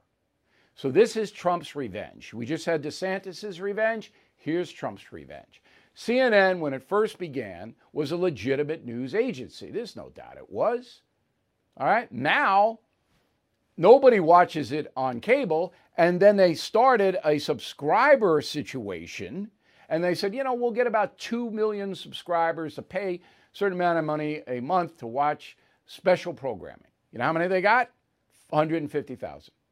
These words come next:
They wanted two million, got a hundred fifty thousand. Now they're losing their shirt. They're shutting it down. Whole thing. The poster boy here is Chris Wallace. But Chris <laughs> Wallace, he wins.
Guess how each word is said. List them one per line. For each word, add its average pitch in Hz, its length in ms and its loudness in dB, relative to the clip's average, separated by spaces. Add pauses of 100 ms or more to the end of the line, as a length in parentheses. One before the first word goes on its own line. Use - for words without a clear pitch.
(260)
They 127 100 -4
wanted 151 300 0
two 165 160 -2
million, 214 420 6 (120)
got 131 100 -4
a - 20 -4
hundred 123 220 -6
fifty 110 180 -16
thousand. 165 460 -4 (260)
Now 156 260 2
they're 143 140 0
losing 139 360 -4
their 127 120 -8
shirt. 202 500 -2
They're 151 140 -2
shutting 107 280 -8
it 95 100 -16
down. 73 180 -14 (280)
Whole - 280 6
thing. - 240 -4 (800)
The 165 260 4
poster 254 400 2
boy 196 300 2
here 185 200 2
is 160 200 -6
Chris - 380 -4
Wallace. - 580 -4 (960)
But 147 200 -2
Chris 226 280 -2
<laughs> - 0 -
Wallace, 240 720 -2 (580)
he 226 180 0
wins. 247 800 -2